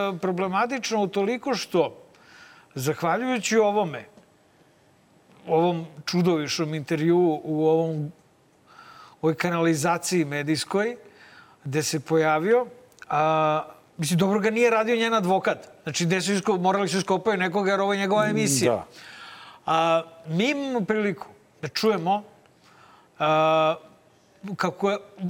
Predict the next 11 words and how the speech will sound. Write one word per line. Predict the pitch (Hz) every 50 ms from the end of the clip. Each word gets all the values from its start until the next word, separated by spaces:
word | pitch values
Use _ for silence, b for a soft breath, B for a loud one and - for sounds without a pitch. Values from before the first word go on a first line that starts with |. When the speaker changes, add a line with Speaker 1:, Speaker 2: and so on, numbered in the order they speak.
| - -
Speaker 1:
da, | 180 180 190 165 185
da | 160 160 175
će | - - 190
slušamo | - - - 359 - 294 262 233
priču | 180 - 254 285 208 -
o | 214 160
potpunoj | - - 277 277 285 - 339 320 294 262 214
privatizaciji | 175 226 240 240 233 202 - 214 202 180 202 208 220 233 - - 254 247 196
policije. | - 196 190 190 190 190 185 - - 175 135 127
Nebitno | 131 143 185 277 320 339 294 190 - 151 143 139 123 120
je. | 113 107 -